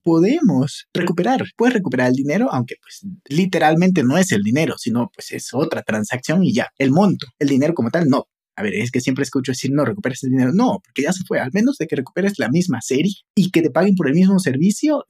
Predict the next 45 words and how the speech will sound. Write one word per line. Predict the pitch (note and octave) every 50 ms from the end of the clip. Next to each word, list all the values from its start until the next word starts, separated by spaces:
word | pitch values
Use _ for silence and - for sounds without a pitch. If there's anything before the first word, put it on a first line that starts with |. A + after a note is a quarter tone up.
| -
o | - B2+
sea, | B2 C#3 C3 C3
el, | B2+ B2+
el | B2+ C#3 C3+
intercambio | C#3+ D3 C#3 - C3+ - - F#3+ G3+ G3+
es | F3+ -
el | F#3 F3+ F#3
mismo, | G3+ A#3 B3 F4 F4 F4
sí | - - D#3+
lo | D#3+ D3+ C#3+
recuperas. | C3 B2+ - - - G#2+ - - -
Si | - D#3+
no, | F3 G#3+ A#3+
simplemente | A#3 - F3 F3+ D#3+ C#3+ C#3+ C#3+ - E3+ - -
te | _ C#3 C#3
viene | D#3 A3 B3 A#3 G#3
un | D3 B2
monto | A#2+ A#2 A2 G#2 A2+ A2 G#2+ - _
similar. | - - B2 A#2 A2+ G#2+ F#2 - - _ _
Pero | - F3
bueno, | F3 C#3+ G2 G#2 G#2+
dejando | A#2 B2 D#3+ F#3 G3+ G#3 G3+
eso | F#3+ - G3+
de | F#3+ F#3
lado, | F#3+ G3 G#3 B3+ D#4+ - _ _
sabemos | - - - - G#3+ A#3+ A3+ F#3+ -
que | - B2
el | B2+
tiempo | C3 D#3 C#3+ - D#3+
es | D#3 -
tremendamente | - B2+ A#2+ B2 C#3 F3+ F3+ C#3+ A#2 A2 G#2
importante, | - - B2+ B2 - A#3 G#3+ G3+ G3
por | - - B2
lo | B2+
cual | - - E3 F3 - - - _ _
las | - E3+ D3+ C3 A#2+ - -
citas, | - A3+ A#3+ B3+ - - G2+ F#2 -
si | - - B2
estás | A#2+ - - E3+ F3 F#3
trabajando | - C#3 A#2+ B2 B2 D#3 D#3 E3 D#3+ D#3+ D#3+ E3 E3 D#3+ -
para, | - A#2+ A2+ A#2+ - - B2+
por | - C3+ B2+
tu | C3
cuenta | C3 F3 F#3 G3+ F#3+ F3+ D3
o | B2+